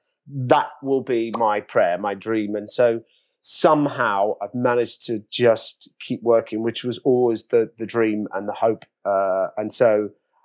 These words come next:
I feel, even in times of difficulty, when things are tough, I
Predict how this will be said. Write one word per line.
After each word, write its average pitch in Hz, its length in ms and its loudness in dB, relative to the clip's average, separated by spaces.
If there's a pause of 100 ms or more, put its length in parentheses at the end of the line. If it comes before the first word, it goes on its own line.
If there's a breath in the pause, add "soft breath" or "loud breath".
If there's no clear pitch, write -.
(340)
I 131 240 4
feel, 147 720 2
even 190 200 4
in 180 100 2
times 147 260 2
of 120 80 -10
difficulty, 117 580 -10
when 110 220 -4
things 120 260 -6
are 110 100 -4
tough, - 420 -2 (600)
I 120 380 2